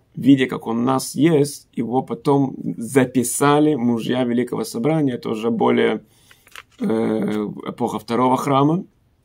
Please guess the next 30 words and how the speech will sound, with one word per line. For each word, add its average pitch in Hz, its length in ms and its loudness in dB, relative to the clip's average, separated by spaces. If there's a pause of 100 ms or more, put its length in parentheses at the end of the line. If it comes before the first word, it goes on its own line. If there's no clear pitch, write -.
(800)
То 127 80 0
есть, 117 200 -2
посему, 143 360 0
видать, 135 280 0
составлен 123 540 -2
он 117 160 2
был 117 320 2 (480)
самой 117 420 0
Эстер, 170 460 0 (300)
но 123 200 0
именно 131 360 4
записан, 123 500 0
вот 113 80 -2
именно 110 240 -2
подробно 123 400 0
все 113 160 -6
эти 107 100 -8
слова, 156 520 0 (460)
эти - 400 -4
слова 123 360 -2
были 113 180 2
записаны 110 500 -4
уже 107 200 -2
мужьями 113 460 0
Великого 113 380 -2
Собрания, 143 540 -2
в 123 60 -10
которые 127 360 -6
включены 123 460 -2
были, 117 440 0